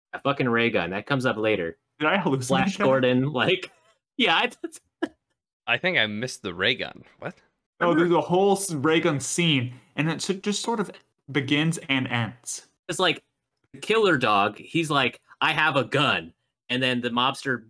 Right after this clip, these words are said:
Speaker 1: boss is like, "Oh, what's the, something about the gun?" And he's like, "Yeah, it's a Flash Gordon ray gun." So I'm like, "Oh,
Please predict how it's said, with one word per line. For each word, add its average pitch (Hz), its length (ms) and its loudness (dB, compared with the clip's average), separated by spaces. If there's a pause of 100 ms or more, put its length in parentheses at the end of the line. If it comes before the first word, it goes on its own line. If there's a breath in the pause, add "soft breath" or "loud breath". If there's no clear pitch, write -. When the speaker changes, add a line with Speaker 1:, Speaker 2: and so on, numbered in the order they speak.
(140)
Speaker 1:
boss 117 260 0
is 104 100 -12
like, 95 260 -6
"Oh, 220 400 0
what's 156 240 0
the, 170 240 -2
something 170 260 0
about 165 180 0
the 165 60 -6
gun?" 165 160 -2
And 147 80 0
he's 147 140 0
like, 131 180 0 (220)
"Yeah, 170 180 0
it's 156 220 0
a 139 80 0
Flash 165 400 0
Gordon 147 360 0
ray 127 220 2
gun." 90 240 -2
So 120 80 -4
I'm 107 80 -2
like, 98 220 -6
"Oh, 87 200 -4